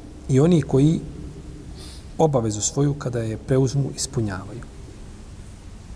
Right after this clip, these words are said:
Wa eufu bil ahd,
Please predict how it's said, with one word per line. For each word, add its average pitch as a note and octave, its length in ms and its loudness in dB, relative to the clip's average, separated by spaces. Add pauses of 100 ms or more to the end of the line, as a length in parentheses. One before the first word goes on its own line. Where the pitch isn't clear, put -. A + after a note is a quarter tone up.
(3750)
Wa C#3+ 140 4
eufu F3+ 400 4
bil C3 180 4
ahd, D#3 460 4